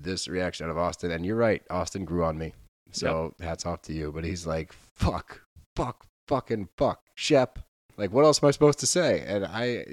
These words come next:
Speaker 1: what do you say? These guys constantly defend him, and he keeps doing Shep stuff.
Speaker 2: Well, it was crazy because the timing was perfect. They were sitting at dinner, and let me just touch on this really quick. I felt so bad for the French chef.
Speaker 1: Oh
Speaker 2: He
Speaker 1: my
Speaker 2: was the
Speaker 1: God.
Speaker 2: most stressed out guy in the kitchen.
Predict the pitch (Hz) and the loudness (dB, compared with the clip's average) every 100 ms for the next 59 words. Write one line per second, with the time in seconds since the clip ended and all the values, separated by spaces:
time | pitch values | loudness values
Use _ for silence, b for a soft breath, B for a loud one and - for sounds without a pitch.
0 | 95 73 92 123 135 - 143 147 - 64 | -10 -10 0 0 0 -2 -2 -2 -4 -6
1 | 69 82 104 104 - 104 104 107 95 - | -6 -4 -2 -2 -2 -2 -2 -4 -4 -4
2 | 113 117 82 82 87 90 87 - 107 104 | -2 -2 -2 -4 -6 -8 -8 -8 -8 -6
3 | - - - 85 87 82 - - - - | -10 -14 -10 -8 -8 -10 -10 -12 -10 -8
4 | - - - _ _ 165 190 156 - 226 | -8 -8 -12 _ _ -4 -4 -4 -4 -4
5 | 143 117 107 110 - 127 208 131 104 104 | -4 -6 -6 -12 -10 -6 -4 -4 -4 -6
6 | 113 - - - _ - - - 214 - | -6 -8 -12 -16 _ -20 -12 -8 -8 -10
7 | - _ - _ _ 131 120 - 151 160 | -18 _ -20 _ _ -4 -4 -4 -4 -4
8 | 147 120 120 113 104 196 - _ _ _ | -4 -6 -6 -4 -4 -6 -8 _ _ _
9 | _ - 131 139 - 202 208 156 - 135 | _ -4 -4 -4 -4 -2 -2 -4 -4 -4
10 | 101 107 - 113 98 - - - _ _ | -4 -6 -8 -8 -8 -8 -12 -14 _ _
11 | _ _ _ _ - 127 143 - 151 - | _ _ _ _ -4 -2 0 -2 -4 0
12 | 147 170 131 127 117 107 104 104 101 104 | 0 2 2 0 -6 -4 -6 -4 -4 -6
13 | - - - 101 156 143 123 120 131 - | -8 -20 -4 0 2 2 2 4 2 2
14 | - - 123 127 151 147 151 143 120 113 | -4 -6 0 0 2 0 -2 0 2 2
15 | 113 113 110 104 107 113 | 0 -2 -2 -2 -4 -6